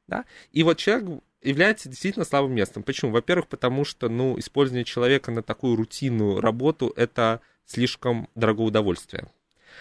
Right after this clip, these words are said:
Во-вторых, потому что это слишком ненадежная, э, ненадежная, э, к-, ненадежная компонента, потому что человек может томиться, что-то перепутать, э, забыть и так далее. А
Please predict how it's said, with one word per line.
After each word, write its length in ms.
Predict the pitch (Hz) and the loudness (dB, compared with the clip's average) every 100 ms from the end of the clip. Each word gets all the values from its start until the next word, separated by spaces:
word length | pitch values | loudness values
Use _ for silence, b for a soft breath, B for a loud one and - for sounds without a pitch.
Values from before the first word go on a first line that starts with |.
| B | B
Во-вторых, 500 | 107 110 - 120 160 - | -2 0 2 4 2 0
потому 340 | 131 117 123 | -4 -2 -2
что 340 | - 127 120 - | -2 0 0 2
это 340 | 123 - 127 | 0 2 0
слишком 500 | 117 - 135 - 127 | 0 -2 -6 -4 -4
ненадежная, 1040 | 117 113 107 120 123 110 110 110 107 107 - | -2 -2 0 0 0 -2 -4 -2 -2 -4 -8
э, 1000 | - 101 101 101 98 98 95 78 80 71 107 | -6 -2 0 0 -2 -2 -4 -6 -6 -6 -2
ненадежная, 960 | 117 110 110 131 113 113 110 110 107 - b b - | 2 2 4 0 0 -2 0 0 -2 -6 b b -12
э, 140 | - | -12
к-, 120 | - 117 | -4 0
ненадежная 480 | 120 113 123 117 | 2 4 2 0
компонента, 640 | 107 110 113 127 156 151 - | -2 -2 0 0 0 -2 -6
потому 400 | 131 104 113 117 | -4 -2 0 -2
что 180 | - | -6
человек 260 | 107 113 104 | -2 -2 0
может 240 | 107 104 | -2 -4
томиться, 440 | - 113 156 - 127 | -4 -2 -2 -4 -6
что-то 280 | - 107 101 | -4 -6 -4
перепутать, 800 | 107 104 - 156 - 135 - 123 | -2 -4 -2 -6 -2 -2 0 0
э, 140 | 107 - B | 0 -2 B
забыть 640 | 104 107 107 147 165 - - | 0 2 2 0 0 -4 -16
и 120 | - | -8
так 160 | 117 113 | -2 0
далее. 280 | 107 85 190 _ B B B B - | 0 -2 -4 _ B B B B 0
А 260 | 123 - | 2 0